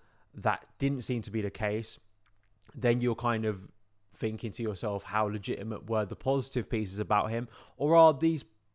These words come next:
pieces a little bit too extreme? And actually, is he under that much pressure at all? I think there is an understanding that at the very least, an assessment will be made in the summer, and the minimum requirement was European football. A massive chance and a very,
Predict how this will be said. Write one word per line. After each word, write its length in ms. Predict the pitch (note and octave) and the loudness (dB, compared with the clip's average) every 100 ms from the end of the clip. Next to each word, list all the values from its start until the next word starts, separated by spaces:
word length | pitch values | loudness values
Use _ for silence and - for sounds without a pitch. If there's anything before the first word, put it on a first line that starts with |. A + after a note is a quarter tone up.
| _ - | _ -2
pieces 340 | D3 C#3+ C3+ | -2 -2 -2
a 60 | D3 | 0
little 180 | D3 C3+ | 0 0
bit 160 | - | -2
too 140 | - C#3+ | -2 -6
extreme? 500 | - - D3 B2 G2+ | -6 -4 -2 -2 0
And 80 | |
actually, 580 | B2+ - - A#2+ A#2+ A2 - _ _ _ | 0 -2 -10 -4 -4 -4 -10 _ _ _
is 200 | B2+ B2+ | -2 0
he 100 | C3 | 2
under 180 | C3 A#2+ | 0 2
that 220 | A#2 A2+ | 4 4
much 240 | A#2 - - | 2 -10 -2
pressure 340 | A#2+ G#2 A2 | 0 0 -6
at 220 | G#2+ - | -6 0
all? 160 | C#3+ G#2+ | 0 2
I 80 | G#2+ | 0
think 220 | D#3 B2 | -2 0
there 160 | C3 C3+ | 2 2
is 100 | A#2+ | 2
an 80 | |
understanding 640 | A#2+ G#2+ - C#3+ C3+ A#2+ A2+ | -2 -4 -2 0 0 -2 -4
that 120 | A2+ | -4
at 100 | G2+ | -4
the 60 | G#2+ | -6
very 360 | G2+ C#3+ C#3 A#2+ | 0 2 2 0
least, 340 | G#2+ G2+ - - - - - | -4 -6 -12 -20 -20 -20 -6
an 160 | A#2 A2+ | -2 -2
assessment 560 | G#2+ C3+ - B2+ A2+ | 2 0 0 -6 -2
will 160 | A#2+ A2+ | -2 -2
be 120 | A#2 | -2
made 440 | A2+ A2 A2 G2+ - - _ _ _ - | -2 0 0 -4 -10 -20 _ _ _ -8
in 140 | G#2+ | -6
the 60 | G2+ | -4
summer, 500 | - D#3 C3+ A#2 G#2 - - - | 0 0 2 0 -2 -12 -20 -6
and 220 | A2 A2 | -2 0
the 60 | A2 | 0
minimum 480 | A#2+ B2+ B2 A#2 A2+ | 0 0 0 0 -2
requirement 680 | G#2+ A#2+ A2+ A2 G#2+ G2+ - - | -2 2 2 2 -2 -6 -10 -6
was 300 | A#2 A#2 A2 | 0 0 0
European 400 | A2 G#2 A2 F#2+ | -2 -2 -6 -4
football. 480 | C#3+ - A2+ A2 - | -4 -4 -4 -6 -4
A 60 | |
massive 400 | G#2+ A#2 - A2 | -2 -4 -4 -10
chance 380 | - A#2+ G#2+ F#2+ | -4 -4 -4 -6
and 100 | G2+ | -6
a 20 | |
very, 520 | G2+ A2 G#2+ G#2 G2+ | 0 2 2 0 -2